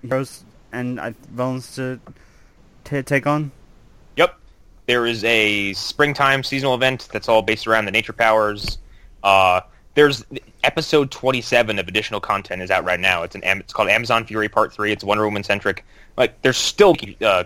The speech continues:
Speaker 2: content for this game.
Speaker 1: They even had a le-, they, there's even a Legends of Tomorrow, uh,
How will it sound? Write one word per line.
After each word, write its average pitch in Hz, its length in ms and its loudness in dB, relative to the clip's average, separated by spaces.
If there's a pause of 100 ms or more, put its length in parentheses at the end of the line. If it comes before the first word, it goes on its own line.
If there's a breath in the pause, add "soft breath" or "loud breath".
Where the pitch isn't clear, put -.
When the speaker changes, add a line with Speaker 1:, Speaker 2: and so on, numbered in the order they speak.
(100)
Speaker 2:
content 117 360 -2
for - 60 -20
this 85 120 -14
game. 82 220 -14 (160)
Speaker 1:
They 120 160 0
even 143 340 2
had 143 360 2
a 127 100 -2
le-, 123 220 0
they, 120 280 0
there's 123 280 -4
even 131 180 -4
a 127 60 -2
Legends 120 400 -4
of 104 100 -20
Tomorrow, 107 640 -4
uh, 98 300 -6